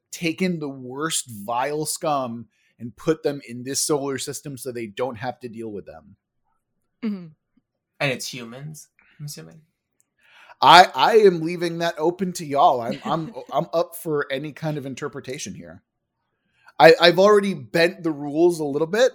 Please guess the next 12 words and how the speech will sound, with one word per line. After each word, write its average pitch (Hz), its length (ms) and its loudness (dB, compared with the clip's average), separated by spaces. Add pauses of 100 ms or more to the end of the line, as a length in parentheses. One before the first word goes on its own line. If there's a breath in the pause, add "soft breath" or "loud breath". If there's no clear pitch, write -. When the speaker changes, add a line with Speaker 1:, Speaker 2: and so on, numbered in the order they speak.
(180)
Speaker 1:
and, 143 460 -2
Speaker 2:
Mm. - 20 -4
Speaker 1:
uh, 135 460 -2
I'm, 139 240 -6
I'm 143 460 -10
willing 139 380 -6
to 139 80 -12
see 143 180 -8
what 135 160 -8
y'all 131 220 -2
think. 101 260 -14 (2000)
Speaker 2:
Um, 196 560 -14